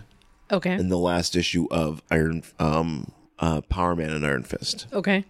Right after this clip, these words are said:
Speaker 2: He didn't kill Iron Fist,
Speaker 1: Well,
Speaker 2: but
Speaker 1: obviously, yeah.
Speaker 2: but somebody thought that they,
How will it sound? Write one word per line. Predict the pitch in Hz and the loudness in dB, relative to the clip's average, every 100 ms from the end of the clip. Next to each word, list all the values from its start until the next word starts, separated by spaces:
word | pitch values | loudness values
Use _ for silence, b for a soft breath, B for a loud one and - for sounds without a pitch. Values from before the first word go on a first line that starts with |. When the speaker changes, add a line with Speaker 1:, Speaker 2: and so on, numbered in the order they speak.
| _ | _
Speaker 2:
He | - 98 | -6 2
didn't | 123 117 | 4 4
kill | 92 104 80 | 2 0 0
Iron | 82 - | -2 -4
Fist, | - - 214 | -4 -2 2
Speaker 1:
Well, | 208 | 2
Speaker 2:
but | |
Speaker 1:
obviously, | - 156 - - | 2 0 -6 -10
yeah. | - - B B | -8 -10 B B
Speaker 2:
but | - | -4
somebody | - 110 101 95 | -2 0 0 0
thought | 92 92 85 - | -2 0 -2 0
that | 85 76 B B B - | -2 -2 B B B -2
they, | 87 85 | 2 2